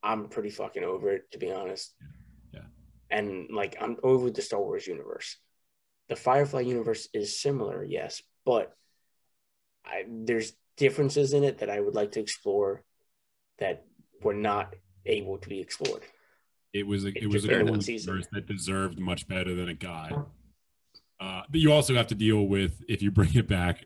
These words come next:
Speaker 2: if you do a re-, modern reboot, do you bring back Joss Whedon, uh, who is not Hollywood's most loved guy right now?
Speaker 1: Yeah.
Speaker 2: Yeah, great writer, interesting writer, funny writer,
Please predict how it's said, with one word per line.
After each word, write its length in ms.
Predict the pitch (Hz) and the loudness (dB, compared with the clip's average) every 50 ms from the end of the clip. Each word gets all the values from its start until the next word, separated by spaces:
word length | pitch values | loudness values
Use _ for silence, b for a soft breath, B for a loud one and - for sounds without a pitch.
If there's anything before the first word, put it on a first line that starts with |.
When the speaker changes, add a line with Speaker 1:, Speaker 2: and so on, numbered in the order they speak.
| _ - | _ -14
Speaker 2:
if 240 | - - - 87 92 | -10 -6 -6 -4 -2
you 60 | 101 | 4
do 160 | 104 110 107 | 6 6 6
a 40 | 98 | 6
re-, 260 | 104 110 113 110 120 - | 4 2 0 -2 -2 0
modern 340 | 104 95 98 101 98 95 92 | 0 2 2 4 4 4 4
reboot, 340 | 98 98 92 92 92 90 - | 4 4 6 4 2 2 4
do 60 | 98 | 2
you 80 | 98 | 4
bring 200 | 87 107 101 95 | 6 6 6 6
back 220 | 92 95 87 80 - | 6 4 2 2 0
Joss 280 | - 98 92 82 - | 0 0 0 0 0
Whedon, 440 | 95 98 101 95 87 82 82 80 73 - b b b b b b b _ - | 0 0 0 0 -2 -2 -4 -6 -10 -12 b b b b b b b _ -6
uh, 380 | 98 95 92 92 92 92 101 | -4 -4 -2 -4 -4 -6 -4
who 220 | - - 110 107 101 | -2 0 2 2 2
is 180 | 98 90 82 | 2 2 2
not 480 | 92 95 98 95 98 98 98 95 98 - | 0 2 2 2 4 2 2 0 -2 -2
Hollywood's 520 | 87 92 92 95 92 90 90 95 92 - | -4 -4 -2 0 0 0 0 0 0 -2
most 320 | 92 90 90 90 85 - - | -2 -2 -2 -2 -2 -4 -6
loved 240 | 92 90 87 80 82 | -6 -8 -6 -6 -6
guy 220 | 92 85 82 82 | -6 -6 -6 -6
right 240 | 82 80 82 80 - | -8 -10 -12 -14 -16
now? 200 | 80 76 69 - _ _ b b b b b b b b _ _ | -18 -20 -20 -20 _ _ b b b b b b b b _ _
Speaker 1:
Yeah. 460 | - 101 104 90 76 58 50 52 50 50 50 50 - - - - - - - - - - - - - - - _ _ | 2 4 4 4 4 2 -2 -6 -10 -12 -16 -18 -20 -20 -20 -20 -20 -20 -20 -20 -20 -20 -20 -20 -20 -20 -20 _ _
Speaker 2:
Yeah, 600 | - - - 107 104 - 113 110 107 101 92 92 | -10 -6 -2 0 0 0 0 0 0 -2 -2 -4
great 400 | 87 107 117 127 143 160 175 170 | -2 2 4 4 6 6 4 4
writer, 440 | 143 143 151 156 143 113 104 104 110 | 4 4 4 4 4 4 2 0 0
interesting 520 | 104 135 147 143 151 139 - 143 131 127 127 | 0 0 0 2 0 0 0 0 -2 0 0
writer, 320 | 127 135 127 110 104 92 | 0 0 0 2 0 0
funny 300 | - - 131 135 139 131 | 0 0 2 2 4 4
writer, 520 | 117 120 123 120 107 98 92 90 87 85 | 2 2 2 2 2 0 0 -2 -4 -6